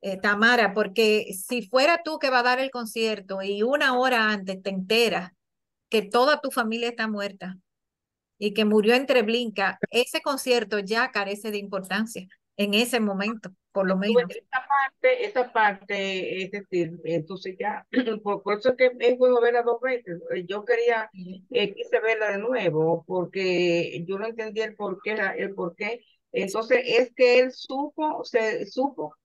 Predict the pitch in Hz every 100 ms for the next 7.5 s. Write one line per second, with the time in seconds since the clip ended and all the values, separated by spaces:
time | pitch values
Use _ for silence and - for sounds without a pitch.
0 | _ - 208 196 190 165 - 175 185 202
1 | 233 240 233 233 254 285 285 285 - 208
2 | 208 208 190 208 220 220 208 202 196 196
3 | 190 185 170 156 151 160 _ _ _ -
4 | - 220 190 196 220 240 240 285 285 302
5 | 302 254 247 285 233 226 226 208 202 214
6 | 240 277 220 247 262 277 262 240 240 226
7 | 240 226 202 214